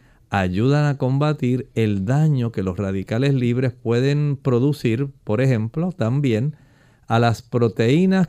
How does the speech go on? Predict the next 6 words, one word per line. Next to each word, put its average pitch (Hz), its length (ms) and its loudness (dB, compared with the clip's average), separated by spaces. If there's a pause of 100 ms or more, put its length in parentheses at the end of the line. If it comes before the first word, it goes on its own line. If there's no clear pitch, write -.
que 180 300 0
conforman 143 1040 2 (680)
la 123 360 2
esencia 190 1080 0
medular 143 800 2 (140)
de 139 680 0